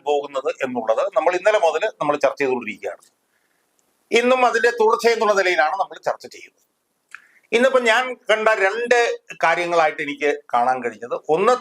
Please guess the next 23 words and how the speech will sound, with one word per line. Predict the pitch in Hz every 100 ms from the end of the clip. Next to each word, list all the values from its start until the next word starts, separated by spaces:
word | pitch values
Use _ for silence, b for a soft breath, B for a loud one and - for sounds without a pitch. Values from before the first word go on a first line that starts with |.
| 190
തോമസ് | 196 214 196
ഐസക്കിന്റെ | 185 170 151 156 175 -
പ്രതികരണം, | 117 107 - - _ _ _ _ - B B B 214
അത് | 233
നമ്മൾ | 233 226
ഒരല്പം | 220 220 226 214
വിശദമായി | 208 214 196 202
നമ്മൾ | 180 180
ചർച്ച | 156
ചെയ്യേണ്ടതുണ്ട്. | 156 143 131 117 - - _ _ _ _ _ _ _ _ _ - B B B -
എന്നാൽ | 208 220 208
അതോടൊപ്പം | 196 262 269 262 226 170
തന്നെ | 127 107 123 _ _ _ _ _ _ - -
സെക്രട്ടേറിയറ്റിൽ | 196 196 262 262 262 262 262 262 262 254
നടന്നതായി | 214 226 226 226 226 220 220 -
പറയപ്പെടുന്ന | 196 208 208 - 196 202 196 202 202 - _ _ _ _ 196
ഒരു | 196 -
സംഭവ | 170 170 175
വികാസം | 156 156 151 170 196 _ _ _ _ _ _ _ - 185 160
മനോരമയിൽ | 170 185 196 190 170
വന്നിരുന്നത് | 165 170 170 170
മറ്റു | - 170
പത്രങ്ങളിൽ | - 160 156